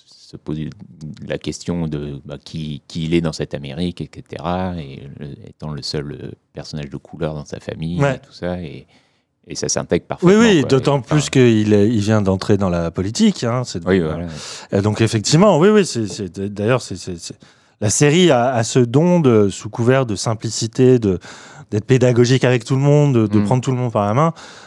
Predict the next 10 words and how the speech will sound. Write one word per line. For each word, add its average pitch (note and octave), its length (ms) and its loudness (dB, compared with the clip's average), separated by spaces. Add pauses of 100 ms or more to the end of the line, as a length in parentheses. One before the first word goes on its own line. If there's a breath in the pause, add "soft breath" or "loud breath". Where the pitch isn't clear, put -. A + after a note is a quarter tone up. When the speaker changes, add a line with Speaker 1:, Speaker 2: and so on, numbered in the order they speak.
(180 loud breath)
Speaker 2:
de, G#2+ 100 0
euh, F2+ 720 2 (640)
réfléchir B2+ 600 2
à A2+ 120 2
des A2+ 120 0
thèmes B2+ 120 0
qui A#2+ 120 -8
sont G#2 160 -4
extrêmement A#2 400 -2
complexes, C#3+ 580 0